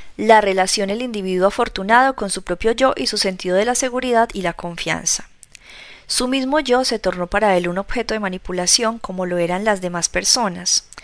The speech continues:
Tenemos razones para dura-, dudar acerca de si los poderosos señores del capitalismo renacentista eran tan felices y se sentían tan seguros como han sido descritos a menudo.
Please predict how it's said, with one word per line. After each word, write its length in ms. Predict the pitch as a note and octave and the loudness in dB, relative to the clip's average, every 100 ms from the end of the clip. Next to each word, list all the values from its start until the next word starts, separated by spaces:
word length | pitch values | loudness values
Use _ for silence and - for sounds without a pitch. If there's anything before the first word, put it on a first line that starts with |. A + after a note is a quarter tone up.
| - - - - | -20 -20 -20 -16
Tenemos 380 | - F#3 F#3+ G#3+ | -4 -2 2 2
razones 460 | C4 G#3+ - A3 A3+ | 2 2 2 0 -4
para 280 | - G3 F#3 | -2 2 4
dura-, 300 | F3+ F3 F#3 | 4 2 0
dudar 400 | F#3 F#3 F#3 A3+ - | -4 -2 4 4 2
acerca 600 | F#3 - A#3 G#3 G#3 G#3+ - - - | -2 0 -2 0 -2 -4 -10 -20 -16
de 180 | F3+ G3+ | 2 2
si 140 | A3 | 2
los 160 | G3+ - | -4 -2
poderosos 460 | G#3 G3 G3+ C4 | -2 0 0 -2
señores 400 | - A3+ F#3 F3+ | -2 -2 -4 -4
del 120 | G#3 | -4
capitalismo 720 | - G#3 G3 F3+ G3 G#3+ G#3+ - | -4 -6 -2 -4 -4 -6 -6 -4
renacentista 960 | G3 F#3 F#3 F#3 F#3 B3+ A#3 - G3+ | -4 -4 -6 -8 -8 -6 -4 0 0
eran 240 | - F3+ F#3 | 0 -2 -2
tan 200 | A#3 A3 | -4 -2
felices 440 | F#3+ G#3 B3+ B3 | -4 -4 -4 -4
y 80 | G#3+ | -4
se 140 | F#3+ | -6
sentían 420 | G3 F3+ F#3 F3+ | -6 -8 -6 -6
tan 160 | G3 B3 | -4 -6
seguros 560 | B3+ C#4+ B3 B3 B3+ - - - - | -2 -2 -2 0 -2 -2 -10 -14 -6
como 200 | - G3+ | 0 4
han 80 | G3 | 4
sido 220 | - A#3+ | 4 4
descritos 540 | A#3 G3+ - B3+ B3 G#3+ | 4 2 -2 -2 0 0
a 80 | |
menudo. 460 | F3+ E3+ E3 D#3+ F3+ | -2 -6 -8 -10 -12